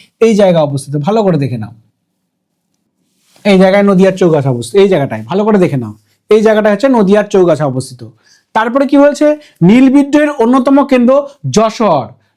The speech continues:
যশোর কোথায় অবস্থিত? ঠিক পাশাপাশি। যশোরটা বাংলাদেশের মধ্যে অবস্থিত, বাংলাদেশে এই জায়গাটা অবস্থিত যশোর। কোথায়? এই জায়গাটা যশোর অবস্থিত। ঠিক আছে, পাশাপাশি একদম। এটা হচ্ছে চৌগাছা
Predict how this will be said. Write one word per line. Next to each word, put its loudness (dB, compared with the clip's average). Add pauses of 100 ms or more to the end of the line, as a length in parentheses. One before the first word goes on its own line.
যশোর 0
কোথায় 0
অবস্থিত? -2
ঠিক -2
পাশাপাশি। -4 (200)
যশোরটা 0
বাংলাদেশের -2
মধ্যে 2
অবস্থিত, 0 (480)
বাংলাদেশে 0
এই 0
জায়গাটা 2
অবস্থিত -6 (440)
যশোর। 0
কোথায়? 0 (2750)
এই 2
জায়গাটা 0
যশোর -2
অবস্থিত। -4
ঠিক 2
আছে, -2 (440)
পাশাপাশি -2
একদম। -4 (280)
এটা 2
হচ্ছে 0
চৌগাছা 0